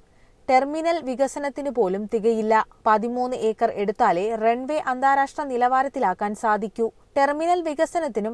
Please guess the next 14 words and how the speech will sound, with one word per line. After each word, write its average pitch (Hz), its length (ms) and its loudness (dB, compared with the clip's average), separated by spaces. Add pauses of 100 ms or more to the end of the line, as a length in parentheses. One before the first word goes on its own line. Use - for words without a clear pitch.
പതിനെട്ട് 277 500 2
ഏക്കർ 226 360 2
ഏറ്റെടുക്കണം. 226 640 0 (360)
നെടുമ്പാശ്ശേരിയിൽ 226 840 6 (220)
ആയിരത്തി 247 400 4
മുന്നൂറ്, 220 440 2 (480)
കണ്ണൂരിൽ 254 560 2 (220)
മൂവായിരത്തി 240 580 6
ഇരുന്നൂറ്, 220 460 0 (320)
ബംഗളൂരുവിൽ 269 680 0 (200)
അയ്യായിരത്തി 269 640 2
ഇരുന്നൂറ് 220 440 -2
ഏക്കർ 220 280 0
ഭൂമിയുണ്ട്. 214 560 0